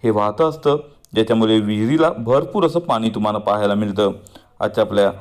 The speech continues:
या बागेपासून लागूनच या ठिकाणी कॅनॉल गेल्यामुळे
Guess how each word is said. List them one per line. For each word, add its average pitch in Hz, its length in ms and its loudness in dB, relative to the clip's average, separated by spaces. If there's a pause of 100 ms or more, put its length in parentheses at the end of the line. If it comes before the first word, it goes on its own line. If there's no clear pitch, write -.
(320)
या 107 120 2
बागेपासून 107 680 -2
लागूनच 117 580 0
या 120 60 2
ठिकाणी 101 420 -2 (460)
कॅनॉल 120 320 2
गेल्यामुळे 107 520 2